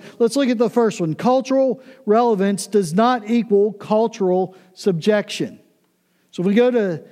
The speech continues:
Malachi chapter two, starting at verse ten, it says this, "Do we not all have one Father?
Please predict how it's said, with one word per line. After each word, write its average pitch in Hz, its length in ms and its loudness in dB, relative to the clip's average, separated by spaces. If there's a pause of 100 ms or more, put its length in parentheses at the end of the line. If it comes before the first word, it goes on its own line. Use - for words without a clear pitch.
(200)
Malachi 214 580 2
chapter 233 400 0
two, 190 300 0
starting 214 460 0
at 196 60 -4
verse 196 280 -2
ten, 135 420 -4 (1800)
it - 60 -20
says 180 360 0
this, 147 540 -2 (800)
"Do 208 160 2
we 226 160 2
not 220 220 2
all 214 180 2
have 170 460 0
one 165 280 0
Father? 139 540 -4